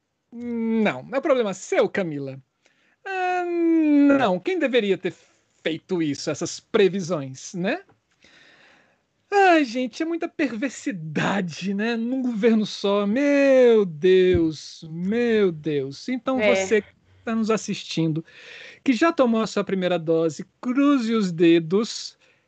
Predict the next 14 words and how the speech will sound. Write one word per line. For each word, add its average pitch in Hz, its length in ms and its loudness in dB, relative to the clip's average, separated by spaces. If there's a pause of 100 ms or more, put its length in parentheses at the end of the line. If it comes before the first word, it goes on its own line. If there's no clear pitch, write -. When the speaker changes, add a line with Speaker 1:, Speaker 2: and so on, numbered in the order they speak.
(160)
Speaker 1:
e 240 100 -10
torça 254 480 2
pra 247 140 -4
quando 220 340 -6
chegar 214 460 -2
a 220 60 -4
sua 208 240 -6
vez, 190 640 -6
tenha 202 260 0
vacina 175 760 -6
pra 165 160 -8
sua 160 280 -4
segunda 170 1120 0
dose. 110 840 -8